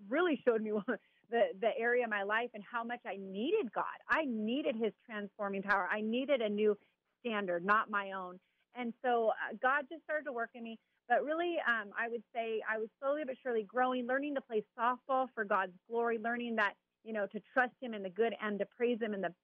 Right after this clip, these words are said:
you know, and praise him even in the hard times. And so, uh, with that, uh, my, I, I won three national championships. I had a gold medal. I was twenty-two years old. I was on Team U S A, and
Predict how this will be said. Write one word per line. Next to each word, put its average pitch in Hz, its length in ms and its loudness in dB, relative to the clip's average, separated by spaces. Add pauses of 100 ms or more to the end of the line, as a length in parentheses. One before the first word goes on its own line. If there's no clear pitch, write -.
you 233 140 2
know, 190 220 4
and 202 140 -2
praise 269 340 0
him 208 140 0
even 254 260 2
in 240 80 -2
the 214 80 2
hard 226 420 -2
times. 226 320 -2 (460)
And 254 200 -4
so, 247 280 2 (340)
uh, 226 140 -2
with 349 300 0
that, 220 280 2 (180)
uh, 214 240 -8
my, 226 340 0 (320)
I, 226 160 0 (100)
I 220 120 0
won 208 300 -4
three 285 160 -2
national 311 400 0
championships. 233 380 -8
I 208 60 -4
had 196 100 -4
a 185 120 -8
gold 240 220 2
medal. 220 220 -2
I 190 80 0
was 180 100 -12 (180)
twenty-two 285 400 -2
years 262 240 2
old. 196 360 4
I 208 80 4
was 202 120 0
on 202 180 -2 (100)
Team 262 180 2
U 277 80 2
S 269 120 2 (120)
A, 190 260 2 (480)
and 196 300 0